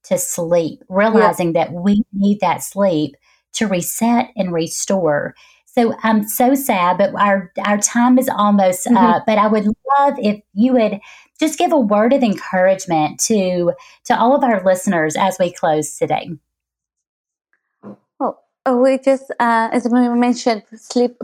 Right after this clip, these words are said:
Speaker 2: prioritizing sleep is, um, very important. And it's, um, in everything actually in our life, um, looking at your nutrition, your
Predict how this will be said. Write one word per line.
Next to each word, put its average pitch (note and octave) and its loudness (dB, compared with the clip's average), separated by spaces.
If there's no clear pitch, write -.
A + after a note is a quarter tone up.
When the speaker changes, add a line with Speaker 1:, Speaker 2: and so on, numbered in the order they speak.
Speaker 2:
prioritizing A3+ 2
sleep G3+ 0
is, G3+ -2
um, G3+ -2
very A3 0
important. G3+ -2
And G#3 0
it's, G#3 -4
um, G#3+ 0
in C4 2
everything D4+ 2
actually G#3 0
in G3 -4
our F#3+ 0
life, F#3 0
um, G#3 -2
looking A3+ -2
at G#3+ 0
your G3+ 2
nutrition, G#3+ -2
your F#3 2